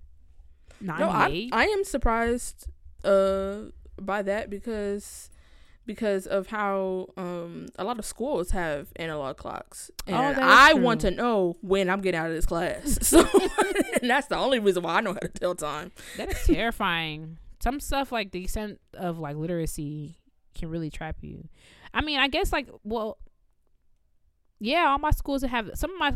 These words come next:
Speaker 2: classes had the analog clock where they had the digital one in there as well.
Speaker 1: Hmm.
Speaker 2: But now that I
Speaker 1: Alright.
Speaker 2: think about it, yeah.
Speaker 1: Yeah, a lot of
Speaker 2: It
Speaker 1: them do. That's the only reason why, 'cause I don't think I've learned how to play, tell time when we had the lesson on telling time.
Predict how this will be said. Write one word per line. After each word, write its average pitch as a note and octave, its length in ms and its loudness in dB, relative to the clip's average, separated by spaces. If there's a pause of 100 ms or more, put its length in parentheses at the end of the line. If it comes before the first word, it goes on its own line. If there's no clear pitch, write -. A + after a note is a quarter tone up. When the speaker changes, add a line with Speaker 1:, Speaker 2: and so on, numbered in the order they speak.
Speaker 2:
classes - 340 0
had A3 500 -2 (420)
the F#3+ 100 -6
analog A3 480 -6
clock G#3 260 -2
where F#3+ 60 -4
they F3+ 120 -2
had G3 120 -2
the D#3+ 60 -8
digital F#3 340 -6
one F#3 180 -8
in F#3 200 -10
there F3 160 -4
as E3+ 180 -6
well. F#3 460 -6 (360)
Speaker 1:
Hmm. F#4+ 180 -10 (2000)
Speaker 2:
But F#3+ 180 -2
now F#3 80 -6
that - 0 -
I A3 60 -2
Speaker 1:
Alright. B3 140 -2
Speaker 2:
think C4 140 -6
about G#3 220 -8
it, F#3 40 -8
yeah. G3 320 -8 (520)
Speaker 1:
Yeah, A#3 160 -8
a - 20 -6
lot G3+ 180 -6
of B3+ 60 -8
Speaker 2:
It - 40 -10
Speaker 1:
them G3+ 200 -4
do. G3+ 220 -6
That's F#3+ 160 -2
the D#4+ 60 -2
only C4 80 2
reason A#3 140 -2
why, G#3 60 -2
'cause A3+ 140 -4
I - 60 -2
don't G4 120 -2
think A#4+ 140 -4
I've D#4+ 140 -2
learned A#3 280 -2
how C4 60 -2
to F#3+ 80 -2
play, C#4 360 -10
tell G3+ 220 0
time G3 480 0
when F3 160 0
we G3+ 100 0
had F#3 240 0
the D#3+ 80 -4
lesson D#3+ 300 -2
on G2+ 100 -8
telling D3 260 -8
time. A2 260 -10